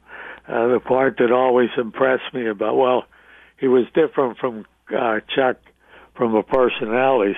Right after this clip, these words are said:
standpoint, like on the field, you know, how, uh, how, how Bill would carry on. He'd be yelling and screaming at the officials. Uh, at one time, he, uh, uh, when he, uh,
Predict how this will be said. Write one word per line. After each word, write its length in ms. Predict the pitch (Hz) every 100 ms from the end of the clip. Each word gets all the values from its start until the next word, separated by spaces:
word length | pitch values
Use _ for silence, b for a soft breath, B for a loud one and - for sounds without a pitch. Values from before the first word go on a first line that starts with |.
| -
standpoint, 720 | 117 104 98 92 101 104 95 _ B B B
like 200 | 117 104
on 260 | 117 117 110
the 100 | 107 -
field, 440 | 135 131 101 98 - B B B B -
you 120 | 117
know, 160 | 107
how, 420 | 98 101 104 107 107
uh, 380 | 107 95 95 - B B B B -
how, 380 | 120 104 101 -
how 240 | 107 107
Bill 320 | 95 117 117
would 240 | 113 107 -
carry 420 | 123 117 113 110
on. 240 | 113 113
He'd 140 | 113 95
be 140 | 101
yelling 440 | 104 113 113 117 110
and 140 | 101 -
screaming 560 | - 120 117 117 113 98 B B B B -
at 140 | -
the 180 | 127 107
officials. 680 | 98 143 123 - 127 117 104 -
Uh, 320 | 117 101 92 - B B B -
at 160 | 107 110
one 320 | 110 117 110
time, 400 | 120 113 107 104
he, 280 | 104 101 101
uh, 840 | 101 90 - - - - - -
uh, 460 | 120 104 98 92 - - B B B B
when 180 | - 107
he, 460 | 107 98 151 170 -
uh, 340 | - 110 92